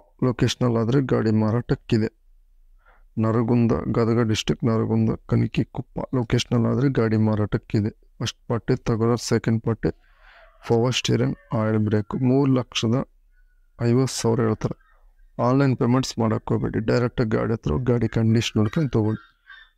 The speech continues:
ಮೂರು ಲಕ್ಷದ ಐವತ್ತು ಸಾವಿರ ಹೇಳ್ತಾರೆ. ಇದು ಫಿಕ್ಸ್ಡ್ ಪ್ರೈಸ್ ಅಲ್ಲ,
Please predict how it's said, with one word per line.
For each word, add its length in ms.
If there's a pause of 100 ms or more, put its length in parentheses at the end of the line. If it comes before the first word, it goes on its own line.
(160)
ಮೂರು 320
ಲಕ್ಷದ 520 (500)
ಐವತ್ತು 440
ಸಾವಿರ 200
ಹೇಳ್ತಾರೆ. 380
ಇದು 140
ಫಿಕ್ಸ್ಡ್ 480
ಪ್ರೈಸ್ 200
ಅಲ್ಲ, 220